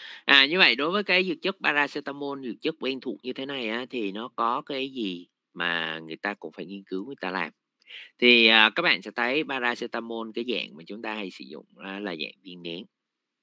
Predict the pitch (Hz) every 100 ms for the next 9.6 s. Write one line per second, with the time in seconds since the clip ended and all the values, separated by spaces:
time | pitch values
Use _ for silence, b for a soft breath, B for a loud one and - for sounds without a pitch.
0 | _ _ _ _ _ _ _ _ _ _
1 | _ _ _ _ _ _ _ _ _ _
2 | _ B B - 120 123 170 165 151 185
3 | 208 120 127 131 139 143 127 117 - 95
4 | 92 104 101 98 80 82 92 - _ _
5 | _ _ _ _ _ _ _ _ _ _
6 | 107 101 113 95 _ B B B - 127
7 | 123 175 175 180 170 180 185 147 160 151
8 | 143 120 110 98 78 117 131 127 143 170
9 | 131 98 104 120 185